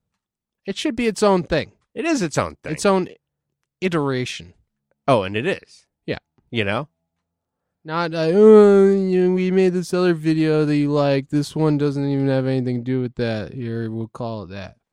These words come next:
Speaker 2: You know, you don't wanna fall into the same thing that happened with Baker four.
Speaker 1: Or F L four.
Speaker 2: Oh,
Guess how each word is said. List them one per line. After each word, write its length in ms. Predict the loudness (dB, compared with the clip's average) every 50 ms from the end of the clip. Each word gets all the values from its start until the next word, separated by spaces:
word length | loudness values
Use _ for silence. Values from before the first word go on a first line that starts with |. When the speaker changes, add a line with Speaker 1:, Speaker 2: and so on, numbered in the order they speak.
| _ _ _ _ _
Speaker 2:
You 100 | -4 -2
know, 120 | -2 -2 -4
you 80 | -2
don't 160 | 0 0 2 2
wanna 180 | 2 2 0
fall 240 | 0 0 0 2 2
into 120 | 0 -2
the 60 | -4 -6
same 240 | -6 -4 -6 -6 -4
thing 180 | -6 -6 -6
that 80 | -6 -4
happened 280 | -6 -6 -6 -8 -12 -12
with 40 | -8
Baker 300 | -8 -8 -8 -8 -14 -16
four. 360 | -10 -8 -6 -6 -6 -8 -10 _ _ _ _ _ _ _ _ _ _ _ _ _ _ _ _ _ _
Speaker 1:
Or 160 | -8 -4 -2 -2
F 140 | -2 -2
L 120 | -2 -6 -6
four. 380 | -8 -12 -14 -14 -14 -16 -20 _ _ _ _ _ _ _ _
Speaker 2:
Oh, 180 | -6 -6 -6 -8